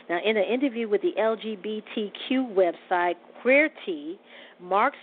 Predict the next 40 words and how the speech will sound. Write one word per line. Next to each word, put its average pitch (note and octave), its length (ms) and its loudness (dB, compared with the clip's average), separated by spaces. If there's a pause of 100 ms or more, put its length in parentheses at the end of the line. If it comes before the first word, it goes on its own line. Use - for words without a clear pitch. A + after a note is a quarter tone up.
Saltzman, A3+ 560 0
who F3 240 -4
wrote A3 280 4
the C4+ 160 2
Sesame F#3+ 480 -8
Street G3+ 260 -4
for F#3 80 -4
more F#3 240 -2
than F3 220 -4
thirteen G#3 480 -6
years, G#3 280 2 (460)
started B3+ 420 4
in C#4+ 220 2
nineteen A3+ 380 -6
eighty-four, G#3 460 -2 (420)
and F#3 120 2
he C4+ 220 -2
said A#3 140 2
that F#3+ 180 2
Bert A#3 240 -2
and G#3+ 100 -16
Ernie A3+ 300 -4
mirrored A#3+ 540 2
the G3 60 -2
relationship F#3 640 -4
that G3 140 -2 (100)
he D4 160 0
was D4 240 2
with, G3 320 0 (320)
with F#3+ 180 0
his C4 160 0
own E4 280 0
partner, G3 600 0 (400)
uh, F3 220 0
Arnie. A#3 500 -4 (680)
Now, F#3+ 160 4
those B3 280 4 (160)
comments D4 360 -2
have, G3 200 0 (280)
uh, E3 220 2